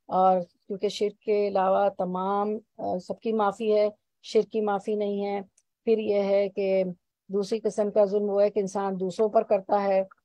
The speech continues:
और तीसरा ये है कि हम अपने आप पे भी जुल्म ना करें।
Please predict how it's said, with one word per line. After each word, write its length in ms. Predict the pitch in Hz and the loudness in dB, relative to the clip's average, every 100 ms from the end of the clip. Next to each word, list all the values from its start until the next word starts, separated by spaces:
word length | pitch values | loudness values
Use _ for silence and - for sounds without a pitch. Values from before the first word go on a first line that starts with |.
| _ _ | _ _
और 80 | - | -4
तीसरा 380 | 190 208 - 214 | -2 -4 4 6
ये 240 | 208 202 | 6 4
है 80 | 202 | 0
कि 180 | 196 202 | 0 -2
हम 400 | 190 190 190 190 - _ _ | -2 -4 -4 -8 -12 _ _
अपने 300 | 202 196 208 | -8 -4 -2
आप 240 | 190 190 190 | 2 0 2
पे 100 | 214 | 2
भी 140 | 208 | 2
जुल्म 200 | 208 202 | 0 -2
ना 200 | 202 202 | -2 -2
करें। 340 | 190 196 190 | 0 0 -2